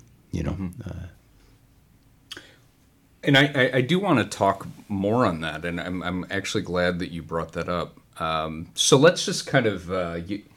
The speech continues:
Speaker 2: you, you actually ran with, um, you know, part of this interview before I had gotten to it, which is completely fine because it worked out for what we spoke about. But, um,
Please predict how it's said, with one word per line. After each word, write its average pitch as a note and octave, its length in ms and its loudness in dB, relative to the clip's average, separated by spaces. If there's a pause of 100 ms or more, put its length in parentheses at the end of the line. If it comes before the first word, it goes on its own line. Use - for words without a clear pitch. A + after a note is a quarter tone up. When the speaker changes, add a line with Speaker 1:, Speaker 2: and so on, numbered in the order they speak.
(380)
Speaker 2:
you, G2+ 180 -2
you G#2 360 2
actually F#2+ 260 -2
ran F2+ 460 0
with, - 380 -6
um, D2+ 440 -6 (1000)
you D#2 120 -10
know, D#2 140 -6
part F#2 240 0
of E2 80 -2
this - 200 -6
interview E2 360 -4
before D#2+ 420 -4
I D#2+ 60 -2
had D2+ 160 -8
gotten E2 260 -6
to - 140 -10
it, - 60 -12
which D2 200 -12
is E2 160 -8
completely F2 480 -6
fine D#2+ 420 -4
because D2+ 300 -10
it - 100 -12
worked F2 300 -6
out E2 260 0 (120)
for E2 240 -10
what E2 200 -6
we E2 140 -12
spoke F#2+ 400 -4
about. D#2+ 400 -6
But, D#2+ 380 -10
um, F2 200 -4